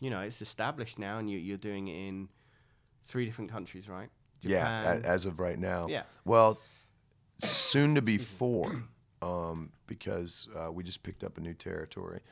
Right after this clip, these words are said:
Speaker 2: And I don't know if we've released that yet, so I won't say which one.
Speaker 1: I know where it is.
Speaker 2: Um,
Speaker 1: I'm
Speaker 2: uh,
Speaker 1: psychic.
Speaker 2: <laughs> Damn it. Knew it.
Speaker 1: I won't say.
Speaker 2: Um,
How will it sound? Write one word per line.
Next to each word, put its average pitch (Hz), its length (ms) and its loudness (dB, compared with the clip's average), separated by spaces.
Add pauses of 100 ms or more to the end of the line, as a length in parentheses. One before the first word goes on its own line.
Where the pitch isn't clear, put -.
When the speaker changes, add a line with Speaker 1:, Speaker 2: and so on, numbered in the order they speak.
(220)
Speaker 2:
And 95 80 -2
I 98 40 2
don't 104 120 6
know 98 80 6
if 90 120 0
we've 95 200 0
released 95 500 0
that 78 220 -6
yet, 73 200 -6
so - 120 -4
I 78 60 -6
won't 82 220 -4
say 85 200 -2
which 76 260 -10
one. 73 240 -10 (140)
Speaker 1:
I 104 80 -10
know 87 120 -12
where 80 120 -16
it - 120 -20
is. - 260 -20
Speaker 2:
Um, 87 420 2
Speaker 1:
I'm 104 80 -4
Speaker 2:
uh, - 40 -4
Speaker 1:
psychic. - 480 -6
Speaker 2:
<laughs> - 100 -20
Damn - 220 -10 (120)
it. - 160 -14 (460)
Knew 80 260 -4
it. 69 140 -8
Speaker 1:
I 190 40 0
won't 185 220 -2
say. 127 340 0 (160)
Speaker 2:
Um, 90 500 8